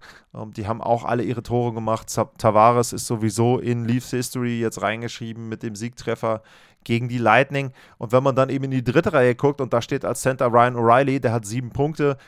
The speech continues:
macht sicherlich auch viele davon im Powerplay, gar keine Frage. Aber trotzdem ist das jemand, äh, der hat viel Erfahrung, kann defensiv gut stehen mit Noel Acciari dazu. Michael Bunting, ja, hatte seinen Aussetzer, hofft man, dass er da jetzt gelernt hat.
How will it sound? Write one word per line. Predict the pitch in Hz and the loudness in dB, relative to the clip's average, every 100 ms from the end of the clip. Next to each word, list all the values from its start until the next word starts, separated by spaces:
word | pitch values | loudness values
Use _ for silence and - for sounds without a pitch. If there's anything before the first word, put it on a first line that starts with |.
| _ - - - | _ -20 -20 -2
macht | 120 - - | 0 0 0
sicherlich | 147 151 131 - | 0 2 0 0
auch | 123 | -2
viele | - 143 131 | -2 -4 0
davon | 120 - 117 117 | -2 -2 -6 -8
im | - 117 | -14 -14
Powerplay, | - 151 151 - 113 | 0 2 2 0 -4
gar | 107 110 | -2 -4
keine | 120 107 | -4 -10
Frage. | - 110 127 127 127 _ _ _ _ _ _ _ _ _ _ - - | -2 0 2 -2 -8 _ _ _ _ _ _ _ _ _ _ -20 -8
Aber | 113 113 | -4 -4
trotzdem | - 139 - 143 131 | 2 2 2 -2 -2
ist | 127 135 | -4 -4
das | 120 | -4
jemand, | 123 120 120 113 - - _ - | -4 -2 -2 -4 -16 -20 _ -12
äh, | 110 | -8
der | 107 | -2
hat | 110 - | -2 -4
viel | - 175 202 | -4 2 6
Erfahrung, | 160 - 143 143 143 139 | 4 6 4 4 -2 -4
kann | 131 117 | -6 -2
defensiv | 139 139 113 123 151 | -2 -2 -6 -10 -10
gut | - 139 - | -6 -6 -6
stehen | 131 131 127 | -4 -4 -4
mit | 120 | -2
Noel | 117 127 113 | 0 2 0
Acciari | 110 131 123 131 127 | 0 2 2 2 0
dazu. | 123 - 131 127 113 | -2 -2 -4 -4 -2
Michael | 117 127 110 | -4 -4 2
Bunting, | 113 143 147 131 135 71 - - | 2 2 -2 -6 -10 -14 -20 -4
ja, | 117 131 - - _ | -2 -2 -4 -16 _
hatte | 113 120 139 113 | -8 -2 -2 0
seinen | 110 120 120 | 2 2 2
Aussetzer, | 127 160 170 175 175 170 165 127 | 2 2 4 0 0 2 2 2
hofft | 135 - | -4 -4
man, | 131 127 | -4 0
dass | 123 127 | 0 0
er | |
da | 113 113 | 2 2
jetzt | 117 - | 0 -2
gelernt | 104 110 147 147 | 2 4 4 2
hat. | 127 | -2